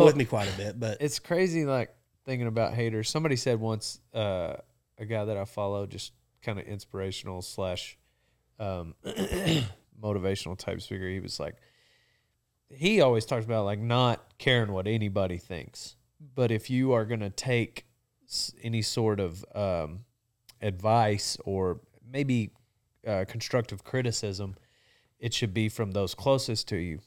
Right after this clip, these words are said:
Speaker 1: which makes so much sense. You know,
Speaker 2: Mm-hmm.
Speaker 1: people in a comment section, they have no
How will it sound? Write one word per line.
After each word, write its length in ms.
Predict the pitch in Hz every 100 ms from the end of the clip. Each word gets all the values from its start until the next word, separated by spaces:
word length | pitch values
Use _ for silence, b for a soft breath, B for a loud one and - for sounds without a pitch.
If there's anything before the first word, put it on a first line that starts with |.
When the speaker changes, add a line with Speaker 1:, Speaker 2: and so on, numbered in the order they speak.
| -
Speaker 1:
which 180 | 120 151
makes 220 | 156 -
so 160 | 139
much 260 | 120 104 -
sense. 420 | 117 101 - -
You 140 | 120 110
know, 120 | 104
Speaker 2:
Mm-hmm. 100 | 98
Speaker 1:
people 320 | 190 - 123
in 80 | 101
a 60 | 95
comment 460 | - 123 107 -
section, 480 | - 107 95 104 95
they 160 | 175 208
have 220 | 151 113
no 720 | 101 104 113 113 113 110 110